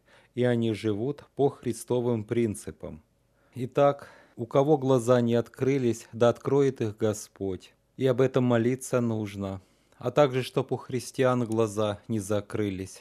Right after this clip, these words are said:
не уснули духовно, чтобы в земное не погрузились, но чтобы были зрячими всегда, дабы не стали, как фарисеи, которые обиделись на Христа,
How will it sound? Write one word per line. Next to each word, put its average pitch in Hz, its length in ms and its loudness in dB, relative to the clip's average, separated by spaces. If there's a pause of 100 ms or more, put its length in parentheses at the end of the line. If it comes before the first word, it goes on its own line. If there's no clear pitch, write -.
не 120 120 0
уснули 110 520 -2
духовно, 92 760 -8 (500)
чтобы 139 340 2
в 127 40 0
земное 120 500 0
не 110 140 -4
погрузились, 101 1040 -6 (500)
но 120 80 -6
чтобы 117 380 -2
были 131 580 -4
зрячими 107 640 -2
всегда, 92 680 -8 (280)
дабы 120 280 4
не 123 140 0
стали, 135 360 2
как 110 220 -4
фарисеи, 101 720 -6
которые 107 460 0
обиделись 107 580 -4
на 104 100 -4
Христа, 95 680 -8